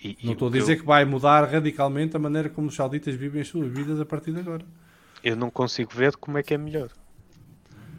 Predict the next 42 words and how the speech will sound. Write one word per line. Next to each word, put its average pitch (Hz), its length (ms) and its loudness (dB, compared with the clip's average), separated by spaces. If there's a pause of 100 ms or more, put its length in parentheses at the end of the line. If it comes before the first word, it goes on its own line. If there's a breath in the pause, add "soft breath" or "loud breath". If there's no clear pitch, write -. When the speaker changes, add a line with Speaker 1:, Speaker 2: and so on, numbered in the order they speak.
(140 loud breath)
Speaker 2:
Porque 156 260 -2
isolamento 151 720 2
não 165 200 4
é 160 60 2
melhor 160 380 4
do 160 120 -6
que 156 220 -6
contacto. 170 640 -8 (440)
E 160 140 4
há 147 100 8
contacto. 160 680 -4 (840 soft breath)
E 156 480 4
Speaker 1:
Ah, - 100 0 (140)
não - 120 -8
há 139 40 0
Speaker 2:
durante, - 300 8
Speaker 1:
contacto 185 160 -4
Speaker 2:
pelo 170 160 6
menos 160 180 4
Speaker 1:
com 175 60 4
a 165 40 6
Speaker 2:
esta 156 200 0
Speaker 1:
população. 143 400 2
Speaker 2:
semana, 165 160 -2
eles 160 320 2
vão 170 180 2
ter 175 140 0
mais 175 220 0
cuidado 175 340 0
a 175 60 0
fazer 175 240 -2
certas 185 360 -4
coisas. 175 440 -4
E 120 40 -2
as 117 80 -4
pessoas, 143 280 -2
eh, 143 100 0
pelo 143 180 0
menos, 151 220 0
respiram 160 380 -2
um 160 60 2
bocadinho. 160 460 -6